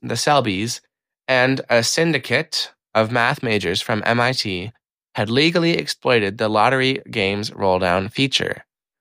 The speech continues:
Um, both, both groups had invested millions and earned substantial profits. Despite the scrutiny, the investigation concluded that no illegal activity had occurred. The Selbys had simply found a lawful way to capitalize on the lotter-,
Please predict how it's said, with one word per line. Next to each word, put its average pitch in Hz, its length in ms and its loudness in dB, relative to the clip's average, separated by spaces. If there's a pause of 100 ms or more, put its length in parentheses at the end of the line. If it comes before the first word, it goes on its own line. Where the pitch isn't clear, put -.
(160)
Um, 85 420 0
both, 156 340 4 (360)
both 160 260 4
groups 127 260 4
had 131 140 -2
invested 127 400 -2
millions 104 440 0
and 117 160 -2
earned 110 340 2
substantial - 480 -2
profits. - 640 0 (600)
Despite 170 360 2
the 175 60 2
scrutiny, 107 640 0
the 147 120 2
investigation 135 560 2
concluded 127 500 -2
that 90 140 2
no 117 340 2
illegal 123 500 0
activity 101 460 -2
had 104 180 -2
occurred. 101 460 0 (640)
The 139 80 2
Selbys 160 400 2
had 120 140 0
simply 196 500 0
found 117 460 0
a 120 80 0
lawful 151 440 0
way 104 240 2
to - 120 -10
capitalize 107 560 0
on 113 160 -2
the 107 60 0
lotter-, 95 340 0